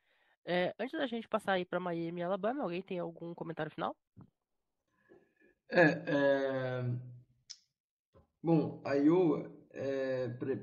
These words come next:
Speaker 2: só pra gente ter, ter ideia, a Iowa é o... saiu essa semana o ranking da, da N F L, né, de top cem, e a Iowa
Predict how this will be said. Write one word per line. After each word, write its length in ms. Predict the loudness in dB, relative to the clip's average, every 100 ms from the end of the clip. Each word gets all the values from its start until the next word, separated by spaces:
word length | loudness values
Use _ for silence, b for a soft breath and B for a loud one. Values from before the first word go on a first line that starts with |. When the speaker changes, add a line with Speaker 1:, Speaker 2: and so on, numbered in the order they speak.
| -4
Speaker 2:
só 120 | -2
pra 140 | 2 4
gente 220 | 2 2
ter, 340 | 2 2 0
ter 140 | -2 -2
ideia, 600 | 0 2 2 -2 -12 -20 _ 0
a 80 |
Iowa 420 | 6 8 6 4 0
é 100 | 2
o... 500 | 4 6 4 2 -6 -20 -20 _ _ _ -16
saiu 580 | -2 6 8 8 4 0 -2
essa 160 | -4
semana 420 | 2 4 6 4 2
o 140 | 0
ranking 460 | 0 0 0 -2 0
da, 600 | 0 -2 -2 -4 -6 -12 -18 _ _ -20 -20 _ _ _
da 180 | 0 4
N 140 | 4
F 180 | 0 0
L, 200 | 4 4
né, 220 | 2 -2
de 520 | -2 -2 -2 -4 -6 -12 -20 _ _ _ _ _ _
top 200 | -2 -2
cem, 480 | 2 4 4 0 B B B _ 2
e 320 | 10 12 12
a 120 | 12
Iowa 400 | 10 12 12 8